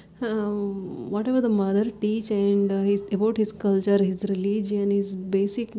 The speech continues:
uh, be-, his behavior, his mannerism, the child learn within the family first. So family is called the first school and mother is the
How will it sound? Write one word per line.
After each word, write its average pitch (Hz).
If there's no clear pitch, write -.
uh, 196
be-, 185
his 202
behavior, 202
his 190
mannerism, 202
the 185
child 190
learn 196
within 190
the 185
family 180
first. -
So 220
family 208
is 196
called 196
the 190
first 190
school 240
and 208
mother 185
is 190
the 180